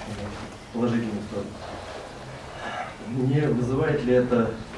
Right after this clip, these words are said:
а, каких-то напряжений внутренних, что, там, по закону компенсации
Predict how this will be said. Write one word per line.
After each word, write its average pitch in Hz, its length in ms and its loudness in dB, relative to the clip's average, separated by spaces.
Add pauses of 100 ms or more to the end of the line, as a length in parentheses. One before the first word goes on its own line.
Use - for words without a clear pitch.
(560)
а, 107 120 -2 (100)
каких-то 120 280 -4
напряжений 127 540 4
внутренних, 123 600 6 (100)
что, 104 500 -2 (480)
там, 104 160 -2 (1120)
по 104 60 -8
закону 110 360 -2
компенсации 110 840 0